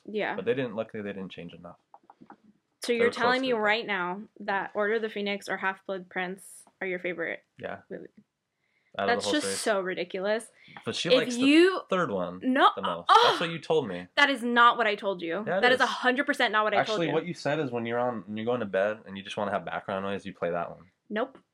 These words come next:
Speaker 2: That's what you told me,
Speaker 1: That's
Speaker 2: 'cause you, well, you
Speaker 1: not,
Speaker 2: showed me a
Speaker 1: nope,
Speaker 2: video on YouTube and you're
Speaker 1: nope,
Speaker 2: like, "Yeah, I
Speaker 1: nope,
Speaker 2: agree with that."
Speaker 1: not the third one.
Speaker 2: Yeah, 'cause it's the only one where Voldemort's not actually in it.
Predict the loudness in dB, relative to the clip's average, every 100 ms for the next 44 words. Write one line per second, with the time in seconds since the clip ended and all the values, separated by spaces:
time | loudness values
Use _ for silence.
0 | _ _ -4 -4 -4 -8 -6 -4 -2 -2
1 | -2 -2 2 2 2 0 0 0 0 0
2 | -2 -2 -4 -2 0 0 0 -2 -2 -4
3 | -2 0 -2 -2 -2 -4 -4 -4 -2 -2
4 | -4 -8 _ _ -4 -2 -2 -6 -10 -8
5 | -2 0 0 0 -2 -2 -2 -2 -4 -2
6 | -4 -2 -8 -8 -8 -8 -8 -12